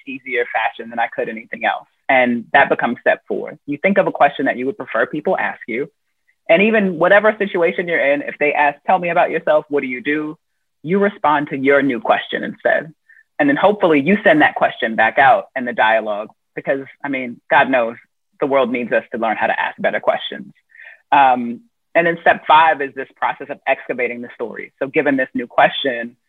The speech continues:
how do you decide what are the things that you wanna share?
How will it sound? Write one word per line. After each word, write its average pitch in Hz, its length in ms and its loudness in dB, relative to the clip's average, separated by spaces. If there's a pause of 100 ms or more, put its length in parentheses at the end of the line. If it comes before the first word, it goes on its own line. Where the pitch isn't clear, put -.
(280)
how 143 220 6
do 143 80 0
you 131 180 0
decide 120 800 0
what 135 160 -2
are 135 80 0
the 120 160 -2
things 123 240 -2
that 120 100 -4
you 127 100 -2
wanna 117 220 -2
share? 131 460 2